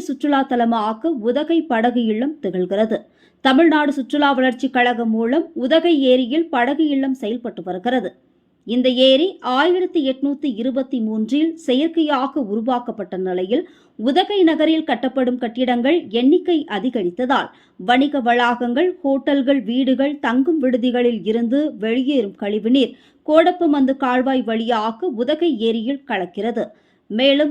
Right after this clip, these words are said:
விவசாய நிலங்களில் இருந்து அடித்து வந்த மண்ணும் படுகிறது. ஆண்டிற்கு சுமார் நான்கு லட்சம் சுற்றுலா பயணிகள் உதகைக்கு வரும் நிலையில் சுற்றுலா பயணிகளின் வசதிக்காகவும் கோடப்பமந்து கால்வாயில் இருந்து கொண்டு வரும் தண்ணீரை அதிக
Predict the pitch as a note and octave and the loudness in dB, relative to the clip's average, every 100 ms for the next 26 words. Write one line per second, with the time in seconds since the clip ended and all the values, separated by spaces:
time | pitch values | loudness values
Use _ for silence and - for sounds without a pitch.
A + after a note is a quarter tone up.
0 | - G#3 B3 D#4 D#4+ D#4 D4+ C4+ B3 C4 | -4 -2 0 0 0 0 2 0 0 0
1 | B3+ B3+ A#3 A#3 A#3+ A#3 B3 A3 B3 C4+ | 2 0 0 -2 -2 0 0 0 -2 -2
2 | A#3+ A#3 A3 A3 A#3 D4 D#4+ G#3+ F#3+ F3 | -2 -2 -2 -2 0 0 -2 -8 -6 -4
3 | A#3+ G#3+ - _ _ _ - C4 D4+ E4 | -4 -4 -8 _ _ _ -4 0 4 4
4 | E4+ E4 D#4+ C#4+ C4+ E4 F#4+ - A#3 B3 | 2 0 -4 2 2 2 -2 -4 -2 2
5 | D#4 E4+ D#4+ D#4 D#4 C#4+ A#3 D4 C#4+ C4+ | 2 2 0 2 0 0 -6 -2 -2 0
6 | C4 B3 B3 D4+ A3+ A3+ C#4 D#4 D4 A#3+ | -2 -2 0 -2 -2 -4 -2 -2 -4 -6
7 | G3+ G3 F#3 G3 F#3 B3 F4+ - _ _ | -4 -6 -6 -6 -4 -4 -4 -12 _ _
8 | D#4+ D#4+ G4 G4 F#4+ E4 D#4 D4+ D4+ C#4+ | -4 0 2 2 4 6 6 6 4 2
9 | G#3+ A3 C4 C#4+ C#4 A#3+ A#3+ B3+ D4 E4 | 0 -2 -2 0 0 2 2 0 2 0
10 | - C#4 D#4 E4 E4+ C#4+ C4+ B3+ C4 A#3+ | 0 2 2 2 2 4 4 2 0 0
11 | B3 B3 A#3+ A#3+ A3 A3+ A3 C#4+ D4 A#3 | 2 2 0 -2 -2 0 2 0 0 -2
12 | B3 B3+ A#3+ F#3 G3 F#3+ G#3 B3+ A#3 - | 0 0 -2 -2 -8 -6 -2 0 0 -4
13 | _ _ A#3+ B3 E4 | _ _ 0 4 4